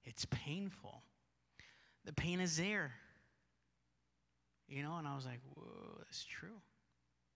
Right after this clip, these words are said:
He goes, "The pain is there. I'm living, I'm living the pain. I'm living the problem. And this is why, Joel, I'm seeking a miracle.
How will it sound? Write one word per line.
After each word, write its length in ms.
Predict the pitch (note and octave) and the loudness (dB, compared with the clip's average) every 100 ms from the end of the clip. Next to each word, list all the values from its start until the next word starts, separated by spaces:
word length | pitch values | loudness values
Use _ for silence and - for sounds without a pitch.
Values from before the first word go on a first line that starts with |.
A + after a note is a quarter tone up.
| _ _ _ _ _ - | _ _ _ _ _ -6
He 80 | D3+ | -2
goes, 100 | C#3+ | 0
"The 80 | C#3+ | 0
pain 240 | E3+ F#3+ | 0 0
is 180 | F#3 C#3+ | 0 0
there. 300 | E3 E3+ D3 | -2 -2 -2
I'm 240 | D3 D3 | 0 2
living, 520 | D#3 E3+ F3 F#3+ F#3+ F3+ - - - _ _ - | 4 4 4 2 0 -6 -16 -20 -20 _ _ -6
I'm 220 | D3 D3+ | -2 0
living 460 | E3+ F#3+ G3 G3+ F#3+ - _ _ _ - | 0 0 -2 -2 -8 -18 _ _ _ -10
the 80 | D3 | -6
pain. 340 | C#3 E3 D#3+ | 0 0 0
I'm 140 | C#3 C#3+ | -2 0
living 340 | D#3 E3 F3 - - - _ _ | 0 2 0 -4 -20 -20 _ _
the 80 | - | -2
problem. 600 | - D3+ E3 D3 A#2 A#2 A2+ - _ _ _ _ _ - - | 2 4 4 2 -4 -4 -10 -20 _ _ _ _ _ -20 -8
And 100 | C3+ | -2
this 100 | C#3+ | 0
is 240 | D#3 D3+ - - _ _ _ _ _ _ | 0 -2 -6 -14 _ _ _ _ _ _
why, 240 | B2 C#3 D#3 | -2 0 0
Joel, 240 | D3 D3+ | 0 -2
I'm 120 | C#3 | -4
seeking 380 | B2 - C#3+ C#3 | -4 -6 -6 -8
a 40 | A#2+ | -10
miracle. 420 | A#2+ D3+ C#3 - | -10 -10 -12 -18